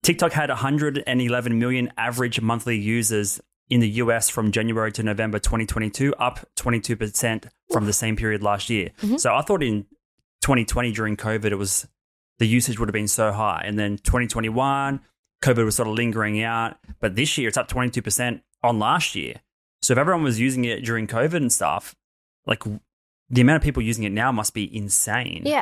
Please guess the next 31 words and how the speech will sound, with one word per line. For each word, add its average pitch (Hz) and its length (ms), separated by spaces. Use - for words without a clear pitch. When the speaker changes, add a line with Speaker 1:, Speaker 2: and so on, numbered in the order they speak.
Speaker 2:
a - 20
hundred 269 220
percent. 202 220
Like, 202 100
people 262 340
just, 226 200
like, 208 200
obviously 247 340
you 220 180
have 208 180
people 208 280
that 202 100
are 190 40
late 180 360
to 196 100
the 180 140
bandwagon 170 640
and 170 80
be 180 80
like, 160 180
"Oh, 220 40
I'm 269 260
not 254 100
gonna 247 160
get 233 160
TikTok," 214 400
and 196 100
then 190 100
they 190 120
eventually 180 480
do. 175 540